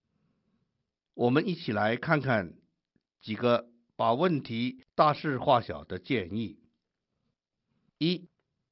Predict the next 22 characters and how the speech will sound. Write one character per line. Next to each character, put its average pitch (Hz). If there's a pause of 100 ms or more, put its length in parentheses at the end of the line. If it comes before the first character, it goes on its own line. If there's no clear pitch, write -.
(300)
后 165
退。 - (1500)
在 180
心 220
理 123
上、 113
情 135
绪 185
上 98 (480)
后 143
退 147
几 -
步， 90 (1160)
您 131 (340)
马 95
上 127
会 110
发 123
现 107 (180)
问 131
题 101
的 98